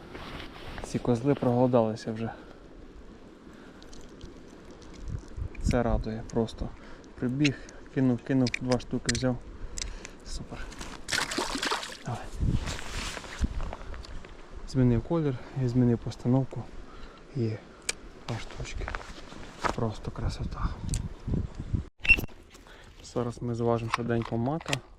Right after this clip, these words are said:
Мат у нас важить кілограм сто двадцять грам.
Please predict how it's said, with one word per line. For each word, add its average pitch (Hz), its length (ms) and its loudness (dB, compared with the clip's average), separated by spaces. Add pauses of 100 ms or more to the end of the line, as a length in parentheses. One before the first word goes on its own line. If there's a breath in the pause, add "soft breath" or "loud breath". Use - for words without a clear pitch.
(560 loud breath)
Мат 123 260 4 (120)
у 113 120 -2
нас 113 340 -2
важить 127 500 -4 (100)
кілограм 117 640 -2 (600)
сто - 220 -4
двадцять - 440 -6
грам. - 220 -12